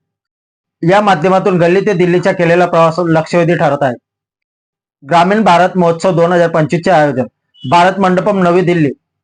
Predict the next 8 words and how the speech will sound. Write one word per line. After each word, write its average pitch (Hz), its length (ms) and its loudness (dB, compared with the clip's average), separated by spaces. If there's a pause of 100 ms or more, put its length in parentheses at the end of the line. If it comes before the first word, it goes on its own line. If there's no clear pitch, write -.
(220)
येथे 185 240 0
नरेंद्र 190 400 2
मोदी 190 260 0
यांच्या 175 340 2
हस्ते 170 180 -2
उद्घाटन 165 420 0
करण्यात 147 320 -2
आले. 127 140 -2